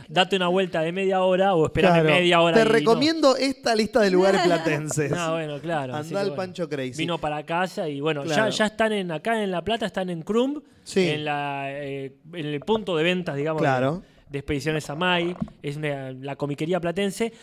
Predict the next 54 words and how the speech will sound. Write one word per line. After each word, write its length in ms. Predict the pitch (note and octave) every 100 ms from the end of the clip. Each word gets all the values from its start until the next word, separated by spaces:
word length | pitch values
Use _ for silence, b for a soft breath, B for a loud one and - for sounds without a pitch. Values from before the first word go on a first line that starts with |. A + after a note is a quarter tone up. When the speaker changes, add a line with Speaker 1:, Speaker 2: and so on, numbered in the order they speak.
| F3+ -
Speaker 1:
pero 200 | F3+ F3+
pueden 220 | A#3 A3
hablarle 720 | G3 F#3+ G#3 G3 E3+ E3 D3 C3
a, 60 |
a 60 | D3
él 120 | G#3
por 120 | D3 C#3
las 100 | B2+
redes 380 | G3 G#3 F3+
y 80 | E3
no 80 | F#3
sé 140 | E3+ D3+
qué 80 |
otros 160 | C3+ C3
puntos 300 | - C#3+ C3
tiene 180 | D#3+ D3
de 80 | D3+
venta, 280 | A3+ B3+ F3
pero 180 | D3+
él 100 | D#3+
es 60 | D3+
de, 680 | C3+ B2+ B2 A#2+ A#2+ A#2+ A#2+
del 100 | C3
conurbano, 420 | B2+ C3+ D3 A3+ E3
así 140 | C3+
Speaker 2:
Claro. 240 | D3+ C3 B2
Speaker 1:
que 320 | _ - - -
pregúntenle. 480 | C#3 D3+ C#3+ A#2 G2+ - -
Speaker 3:
Acá 260 | A#3 C#4+
Ezequiel 340 | D4 C4+ A#3+ B3+
Varano 280 | B3+ C4+ C4+
dice, 260 | B3+ -
"A 40 | A#3+
mí 60 |
me 140 | C#4 B3
pasa 260 | C4 C4
lo 100 | A3+
mismo 260 | B3+ C4 A3
que 100 | A#3
Nati, 320 | C#4 C4+ A3+
es 160 | A#3+ -
el 140 | A#3
drama 420 | A3 A#3+ B3+ C4+ A#3
de 100 | F#3+
los 100 | F#3
que 220 | A3 G#3
vivimos 340 | A#3 B3 A#3
lejos". 400 | B3 B3 - B3+
Claro, 240 | - C#4 B3
a 40 |
mí 120 | C4+
me 140 | F4 E4+
pasó 720 | A#3+ A#3 - D4 C#4+ C4+
Speaker 1:
Claro. 60 | A2+